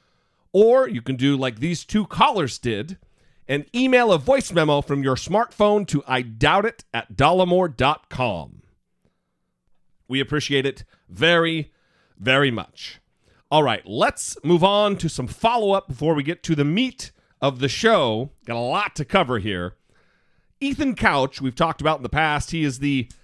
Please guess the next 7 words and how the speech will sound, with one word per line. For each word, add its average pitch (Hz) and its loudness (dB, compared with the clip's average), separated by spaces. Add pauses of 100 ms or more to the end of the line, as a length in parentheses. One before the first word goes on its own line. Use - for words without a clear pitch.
(320)
affluenza 202 0
teen, 247 0 (1300)
the 139 0 (180)
little 180 0
monster 196 2
who 147 -2
killed 180 2